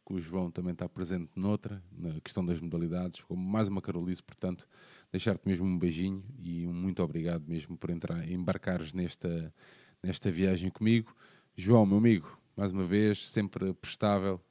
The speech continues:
para agradecer-te, deixar-te um grande abraço, meu amigo. Vamos ter muito tempo para gravar durante este interregno, muita coisa. O Benfica Independente vai lançar muita coisa.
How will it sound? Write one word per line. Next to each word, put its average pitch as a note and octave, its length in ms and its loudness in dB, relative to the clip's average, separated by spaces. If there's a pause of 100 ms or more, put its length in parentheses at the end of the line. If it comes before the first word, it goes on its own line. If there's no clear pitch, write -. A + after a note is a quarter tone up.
(120)
para G#2 100 2
agradecer-te, F#2+ 760 0
deixar-te - 420 -4
um F#2 40 -4
grande F#2+ 200 0
abraço, F#2 360 0
meu F#2 100 0
amigo. F#2 280 0
Vamos F#2 400 -2 (580)
ter F#2+ 300 6
muito G2+ 360 2
tempo F#2+ 360 -2
para F2 300 0
gravar F2+ 460 2
durante E2+ 640 -2 (420)
este - 260 -10
interregno, F#2 680 2
muita F#2 340 2
coisa. G#2+ 400 4
O F2+ 40 0
Benfica F#2 300 -4
Independente F2+ 420 -4
vai G2 120 0
lançar F#2 300 -4
muita F#2 220 -6
coisa. A#2+ 380 0